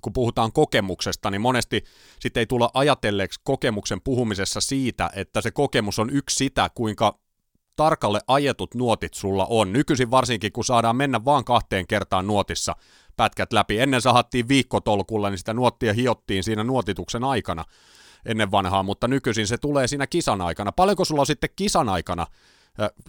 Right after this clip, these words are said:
tuli ensimmäisellä rundilla esimerkiksi korjauksia nuotteihin sitten, että sä huomasit, että nyt vähän pykälä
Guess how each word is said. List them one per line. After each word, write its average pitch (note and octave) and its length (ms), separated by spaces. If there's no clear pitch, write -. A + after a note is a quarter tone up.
tuli B2+ 320
ensimmäisellä A2 580
rundilla G2+ 400
esimerkiksi G#2 480
korjauksia F#2+ 600
nuotteihin E2+ 520
sitten, F2+ 260
että - 80
sä G2 100
huomasit, G#2+ 500
että A2 200
nyt A#2 100
vähän C3+ 260
pykälä B2+ 460